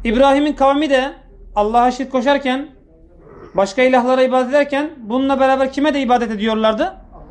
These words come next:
Nereden anladık bunu bu ayet-i kerimede? Çünkü onların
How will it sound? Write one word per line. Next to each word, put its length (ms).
Nereden 260
anladık 360
bunu 140
bu 80
ayet-i 200
kerimede? 500
Çünkü 300
onların 500